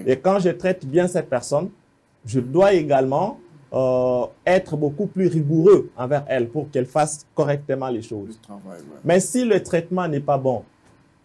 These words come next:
Speaker 1: comment voulez-vous que vous puissiez être rigoureux vis-à-vis de cette personne que vous ne traitez pas bien ? C'est là le problème.
Speaker 2: Ok.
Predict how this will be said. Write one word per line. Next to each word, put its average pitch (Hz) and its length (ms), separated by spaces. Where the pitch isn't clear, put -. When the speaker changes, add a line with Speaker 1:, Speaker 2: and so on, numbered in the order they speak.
Speaker 1:
comment 175 240
voulez-vous 135 640
que 139 80
vous 135 140
puissiez 143 420
être 160 240
rigoureux 135 420
vis-à-vis 139 360
de 123 80
cette 127 200
personne 135 460
que 131 80
vous 123 120
ne 127 60
traitez 117 300
pas 113 180
bien ? 107 200
C'est 175 200
là 220 180
le 151 140
problème. 110 360
Speaker 2:
Ok. - 260